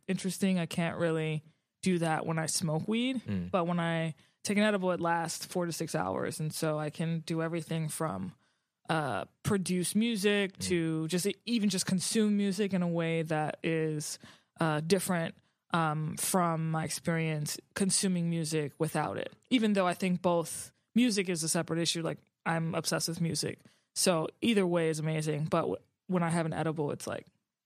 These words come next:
Speaker 1: that much more incredible.
Speaker 2: Mm.
Speaker 1: So.
Speaker 2: Edibles are dangerous, I found. In
Speaker 1: Yeah.
Speaker 2: life. I, I, one time in high school, I made weed-infused peanut butter
Speaker 1: Oh,
Speaker 2: with
Speaker 1: wow.
Speaker 2: a friend.
Speaker 1: Yeah.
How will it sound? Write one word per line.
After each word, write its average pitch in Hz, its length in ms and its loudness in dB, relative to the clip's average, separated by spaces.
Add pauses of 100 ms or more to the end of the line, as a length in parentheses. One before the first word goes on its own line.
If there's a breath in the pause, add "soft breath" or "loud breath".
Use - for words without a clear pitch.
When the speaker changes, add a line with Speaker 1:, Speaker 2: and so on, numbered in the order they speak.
(180)
Speaker 1:
that 165 180 0
much 143 240 -6
more 151 220 -6
incredible. 101 540 -6 (160)
Speaker 2:
Mm. 98 240 -2 (440)
Speaker 1:
So. 110 220 -4 (300)
Speaker 2:
Edibles 127 320 2
are 123 80 -2
dangerous, 104 480 -2
I 90 80 -2
found. 85 420 -6 (140)
In 190 100 -2
Speaker 1:
Yeah. 180 120 4
Speaker 2:
life. - 340 -6
I, 98 240 -2
I, 294 60 4
one 104 260 0
time 104 480 -2
in 104 100 -2
high 98 220 -2
school, 95 260 -2
I 92 80 -2
made 90 460 -4 (640)
weed-infused 98 640 -2
peanut 95 240 -2
butter 85 380 -4 (500)
Speaker 1:
Oh, 175 140 2
Speaker 2:
with 165 80 0
Speaker 1:
wow. 165 200 0
Speaker 2:
a 156 40 -2
friend. 180 360 -4 (140)
Speaker 1:
Yeah. 170 300 2